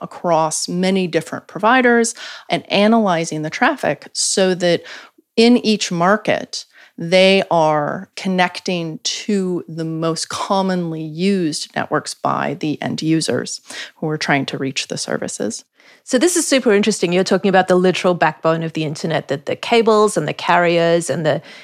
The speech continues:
Speaker 2: enormous data centers that are hubs for regional networks. Is that right?
Speaker 1: Yeah, yeah. It's, it's a very physical kind of job. Um, and one of the biggest challenges is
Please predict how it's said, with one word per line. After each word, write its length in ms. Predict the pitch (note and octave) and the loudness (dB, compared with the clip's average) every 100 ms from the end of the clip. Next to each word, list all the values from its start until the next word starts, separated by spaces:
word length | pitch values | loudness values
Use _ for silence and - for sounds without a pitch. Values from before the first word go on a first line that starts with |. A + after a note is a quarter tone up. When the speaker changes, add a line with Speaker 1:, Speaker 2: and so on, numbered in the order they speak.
| - - | -6 2
Speaker 2:
enormous 560 | A3 G#3+ G#3+ G#3 G3 | 4 6 6 4 2
data 300 | - F#3+ F#3 | 4 4 4
centers 400 | F3+ F3+ F3+ F3 | 2 2 2 2
that 140 | - F3 | 2 4
are 100 | D#3+ | 2
hubs 540 | - F3+ E3 E3+ - | 2 2 4 2 -4
for 260 | - D#3+ D#3+ | 0 0 2
regional 420 | E3+ D#3+ E3+ D#3+ | 0 -2 -4 -2
networks. 600 | D#3+ - - - - - | -2 -2 -4 -4 -8 -8
Is 80 | - | -4
that 160 | - | -2
right? 340 | E3+ G#3+ E4 - - - | 0 0 -2 -8 -18 0
Speaker 1:
Yeah, 500 | B3+ C4 A#3+ G3+ E3+ | 4 6 6 4 4
yeah. 240 | A3 G#3 | 4 6
It's, 200 | G#3 A#3 | 4 4
it's 200 | B3 B3 | 0 2
a 60 | B3 | 2
very 340 | A3+ B3+ C#4+ | 4 4 4
physical 1200 | C4 - - A3 G#3 G#3 G#3+ - G3+ G3 G3 F#3+ | 0 -4 -2 2 4 4 2 0 2 2 0 -2
kind 300 | - F3 F3 | -4 -4 -2
of 240 | F3 E3 D#3 | -2 -4 0
job. 460 | E3 D#3+ D3 D3 | 4 6 4 2
Um, 260 | D3+ D#3+ D#3+ | 0 -2 -2
and 140 | E3 | -4
one 100 | E3+ | -4
of 100 | E3+ | -4
the 80 | F3 | -2
biggest 340 | E3 E3 D#3+ - | -2 -2 -2 0
challenges 760 | A3+ G#3+ G3+ F3 D#3 D#3 - | 2 4 2 0 -4 -4 -8
is 420 | - D#3+ D#3+ D#3 | -6 -4 -4 -6